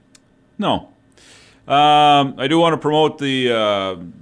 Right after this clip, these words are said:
Severe Weather Awareness Week that we are, uh, kind of ending, <laughs> uh, but at the tail end of it, uh, make sure people know that they can go to the Department of Public Safety and look at the, the topics for the w-,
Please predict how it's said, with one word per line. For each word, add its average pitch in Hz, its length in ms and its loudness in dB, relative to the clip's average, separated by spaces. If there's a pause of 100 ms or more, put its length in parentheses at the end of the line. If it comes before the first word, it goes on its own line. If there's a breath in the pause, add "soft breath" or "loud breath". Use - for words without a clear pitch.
(120)
Severe 123 440 -6
Weather 117 440 -2
Awareness 110 720 -4
Week 113 440 -8
that 107 280 -8
we 101 280 -8
are, 95 340 -2
uh, 90 180 -6
kind 98 240 -12
of 90 260 -14
ending, 110 500 -6
<laughs> - 600 -10
uh, 98 440 -4
but 98 320 -6
at 101 140 -4
the 90 80 -18
tail 101 300 -6
end 95 160 -6
of 95 80 -8
it, - 280 -10
uh, 92 400 -6
make 101 220 -10
sure 104 320 -10
people 107 260 -12
know 101 260 -6
that 101 120 -12
they 104 100 -8
can 101 160 -10
go 101 280 -4
to 98 320 -6
the 95 60 -8
Department 98 280 -6
of 87 80 -10
Public 95 220 -8
Safety 98 440 -8
and 90 140 -8
look 95 180 -8
at 92 200 -8
the, 85 260 -6 (320 loud breath)
the 120 80 -6
topics 120 480 -2
for 127 160 -8
the 117 80 -4
w-, 117 220 -6